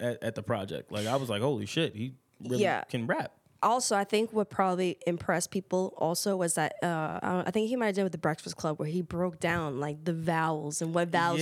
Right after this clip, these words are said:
Speaker 2: grab the
Speaker 1: Yeah.
Speaker 2: attention. Like, you, you got, like, that's why, like, when a lot of people, you gotta give Designer way, like, more credit than what some people are giving him
Speaker 1: Yeah,
Speaker 2: because he
Speaker 1: definitely.
Speaker 2: really,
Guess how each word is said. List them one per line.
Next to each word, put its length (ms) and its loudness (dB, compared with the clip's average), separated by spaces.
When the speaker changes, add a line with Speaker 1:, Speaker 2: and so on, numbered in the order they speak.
Speaker 2:
grab 180 2
the 60 2
Speaker 1:
Yeah. 80 2
Speaker 2:
attention. 400 2
Like, 200 2
you, 320 2
you 220 0
got, 300 4
like, 340 2
that's 220 4
why, 120 4
like, 180 2
when 80 4
a 40 4
lot 180 4
of 60 -4
people, 420 2
you 100 4
gotta 180 4
give 140 0
Designer 380 4
way, 320 2
like, 180 2
more 300 4
credit 560 2
than 200 2
what 160 2
some 120 0
people 240 0
are 120 2
giving 320 0
him 220 -4
Speaker 1:
Yeah, 60 -4
Speaker 2:
because 360 4
he 140 2
Speaker 1:
definitely. 200 -2
Speaker 2:
really, 480 2